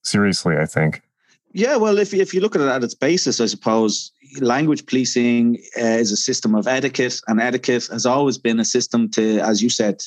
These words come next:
Speaker 2: differentiate and to distinguish, um, groups. And the dominant form of etiquette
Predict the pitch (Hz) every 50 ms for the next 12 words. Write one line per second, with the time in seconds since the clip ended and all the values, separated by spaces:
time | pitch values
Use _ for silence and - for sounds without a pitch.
0 | - _ - 113 113 - 113 107 110 107 107 - - 107 98 98 98 98 101 -
1 | - 87 92 90 - - - 110 110 113 107 107 101 92 - - - - - -
2 | - - - - 98 98 101 101 98 98 95 98 98 - - _ - 117 117 120
3 | 117 117 - - - - - - - - _ _ _ - 110 110 110 110 110 113
4 | 110 107 104 - - - _ 117 101 101 120 117 123 123 120 123 117 107 104 -
5 | - - - - - 131 120 120 117 113 107 101 117 113 113 113 - 120 107 110